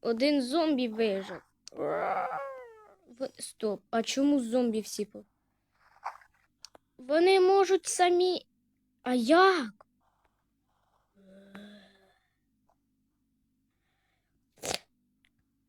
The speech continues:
Мені тіло моє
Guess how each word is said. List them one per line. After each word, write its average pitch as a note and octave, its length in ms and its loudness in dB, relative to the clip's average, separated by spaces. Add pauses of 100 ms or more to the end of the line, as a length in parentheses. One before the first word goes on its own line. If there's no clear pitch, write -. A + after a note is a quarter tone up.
(1700)
Мені G#3+ 580 -14
тіло A3+ 540 -10
моє G3+ 380 -20